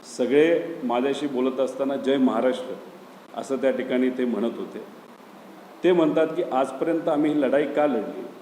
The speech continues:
फक्त लढायची म्हणून लढली नाही, तर अस्मितेसाठी लढाई लढली.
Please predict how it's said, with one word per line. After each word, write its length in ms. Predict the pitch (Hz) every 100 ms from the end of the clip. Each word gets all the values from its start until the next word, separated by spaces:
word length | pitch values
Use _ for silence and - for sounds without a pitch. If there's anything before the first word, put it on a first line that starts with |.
| - -
फक्त 200 | 127 160
लढायची 400 | 131 120 147 165
म्हणून 220 | 151 151
लढली 300 | 127 117 117
नाही, 160 | 107 113 -
तर 60 |
अस्मितेसाठी 760 | 113 - 123 127 127 123 120 117
लढाई 220 | 104 113
लढली. 320 | 104 92 92